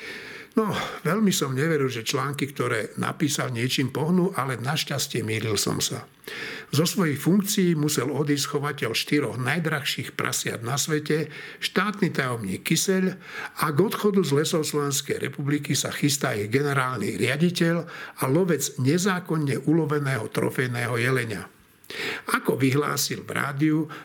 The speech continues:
pre odchod sa rozhodol kvôli nadmernej kritike. No, už dlho som sa tak dobre nepobavil.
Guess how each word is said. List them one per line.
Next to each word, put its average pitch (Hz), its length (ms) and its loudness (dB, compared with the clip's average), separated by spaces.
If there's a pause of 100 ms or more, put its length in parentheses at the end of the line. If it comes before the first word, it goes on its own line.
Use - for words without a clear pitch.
(120)
pre - 240 0
odchod 214 400 0
sa - 160 0
rozhodol 151 680 -2
kvôli 214 460 4
nadmernej 160 720 -2
kritike. - 880 -2
No, 170 160 0 (800)
už 147 240 6
dlho 220 260 4
som 175 220 2
sa 165 100 2
tak 139 220 0
dobre 156 320 0
nepobavil. 104 680 -4